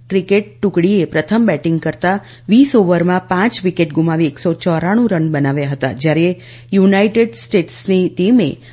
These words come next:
અઢાર ઓવરમાં જ એકસો પંચાણું રન બનાવી જીત હાંસલ કરી હતી. યુનાઇટેડ સ્ટેટ્સની ટીમ તરફથી એરોન જોન્સ અને એન્ડ્રિસ ગોસે અડધી સદી બનાવી હતી. મેક્સિકોમાં આજે નવા રાષ્ટ્રપતિ માટે મતદાન થઈ રહ્યું છે.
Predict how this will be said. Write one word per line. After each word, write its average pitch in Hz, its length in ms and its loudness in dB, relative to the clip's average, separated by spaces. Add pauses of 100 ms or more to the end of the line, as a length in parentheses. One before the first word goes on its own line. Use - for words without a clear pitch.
અઢાર 202 320 2
ઓવરમાં 185 500 0
જ - 80 -6 (100)
એકસો 151 240 -6
પંચાણું 190 540 -2
રન 156 200 -2
બનાવી 147 320 -2
જીત 196 340 -4
હાંસલ 143 300 -4
કરી 135 320 -10
હતી. 139 340 -6 (380)
યુનાઇટેડ 247 500 2
સ્ટેટ્સની 190 640 -2
ટીમ 180 260 -2
તરફથી 185 600 -2 (380)
એરોન 208 440 4
જોન્સ 190 520 0
અને 175 400 0
એન્ડ્રિસ 165 580 0
ગોસે 160 600 -2 (200)
અડધી 185 240 2
સદી 170 320 0
બનાવી 135 360 -4
હતી. 131 400 -6 (2250)
મેક્સિકોમાં 277 560 2
આજે 247 220 2
નવા 214 280 4
રાષ્ટ્રપતિ 220 580 -2
માટે 208 280 2
મતદાન 170 440 0
થઈ 147 240 -4
રહ્યું 135 240 -2
છે. 139 300 -4